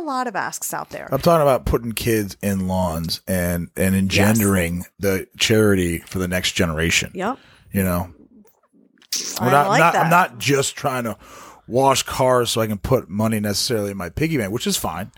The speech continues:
Speaker 1: Right.
Speaker 2: We like entrepreneurs. Um, <laughs>
Speaker 1: Yes,
Speaker 2: but, like,
Speaker 1: we are entrepreneurs. <laughs>
Speaker 2: yeah, exactly right.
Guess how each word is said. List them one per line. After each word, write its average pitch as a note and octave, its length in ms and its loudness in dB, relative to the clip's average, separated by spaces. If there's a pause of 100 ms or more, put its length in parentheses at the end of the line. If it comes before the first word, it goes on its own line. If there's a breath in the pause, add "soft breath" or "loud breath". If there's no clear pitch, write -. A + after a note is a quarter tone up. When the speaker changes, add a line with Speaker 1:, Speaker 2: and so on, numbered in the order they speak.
Speaker 1:
Right. F#4 260 -2
Speaker 2:
We C#3 80 2
like C#3+ 160 4
entrepreneurs. F#2 580 -4 (520 soft breath)
Um, A2+ 500 2
<laughs> - 60 -14 (500 loud breath)
Speaker 1:
Yes, G#3+ 120 -4
Speaker 2:
but, F3 100 4
like, D#3+ 220 4
Speaker 1:
we A#3+ 80 -2
are B3 240 -2
entrepreneurs. G#3+ 840 -8
<laughs> - 40 -10
Speaker 2:
yeah, E3+ 160 2
exactly C3+ 340 0
right. C#3+ 240 2